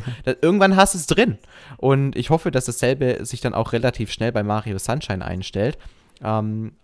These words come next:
Speaker 2: weil dieses, das hab ich halt auch gemerkt, dieses ständige Wechseln von, ich spiel jetzt eine Runde Mario Galaxy und dann eine Ma-, Runde Mario vierundsechzig, um dann als letztes Mario Sunshine zu spielen, das
Speaker 1: Mhm.
Speaker 2: funktioniert bei mir nicht. Ich muss schon wirklich mich auf ein Spiel fokussieren,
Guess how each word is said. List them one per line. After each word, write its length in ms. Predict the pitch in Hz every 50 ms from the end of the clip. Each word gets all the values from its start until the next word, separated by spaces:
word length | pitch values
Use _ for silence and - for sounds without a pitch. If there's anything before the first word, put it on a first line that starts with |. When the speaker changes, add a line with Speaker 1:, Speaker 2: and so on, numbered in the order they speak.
| _
Speaker 2:
weil 200 | - 110 117 120
dieses, 340 | 123 135 143 - 156 151 - - - - - - -
das 140 | - 139 -
hab 100 | 180 180
ich 80 | 190 196
halt 100 | 170 -
auch 200 | 113 156 156 -
gemerkt, 360 | 160 135 120 120 120 - -
dieses 260 | 135 123 127 - - -
ständige 520 | 117 - - 147 180 180 165 - 131 113
Wechseln 540 | - 151 - - - - 170 170 170 170 165
von, 300 | - - 139 135 135 -
ich 100 | - 123
spiel 180 | - - 185 175
jetzt 200 | 156 - - 139
eine 180 | 131 127 123
Runde 320 | 113 - - 131 123 113 107
Mario 300 | 107 107 107 107 98 -
Galaxy 500 | - 143 143 143 - - - 143 139 135
und 80 | 127
dann 140 | 113 113 110
eine 80 | 107 107
Ma-, 220 | 107 104 - 113
Runde 420 | - - - 110 - 123 117 113
Mario 260 | 107 104 104 107 107 104
vierundsechzig, 640 | - 104 101 104 - 135 143 - - - 143 139
um 80 | 117 113
dann 240 | 110 107 110 110 -
als 300 | - - 104 104 - -
letztes 260 | 131 131 - - -
Mario 560 | 120 113 110 104 104 107 107 107 107 104 - -
Sunshine 360 | - 151 151 180 - 160 160
zu 100 | - 160
spielen, 280 | - - 151 139 143 - - - - - -
das 260 | - - - 127 131 131
Speaker 1:
Mhm. 20 |
Speaker 2:
funktioniert 500 | 131 160 156 160 - 123 123 135 139 -
bei 140 | - 98 95
mir 100 | 98 95
nicht. 320 | 92 - 143 - - - - - - - -
Ich 180 | 127 127 -
muss 240 | 143 156 170 - -
schon 340 | - - 143 147 151 156 147 - - - - 139 -
wirklich 320 | - 143 143 - 139 - -
mich 160 | 131 - 120
auf 140 | 120 - -
ein 240 | 98 117 135 143
Spiel 380 | 139 - - - 131 139 143 139
fokussieren, 640 | - - 135 - 135 127 - - 131 127 127 131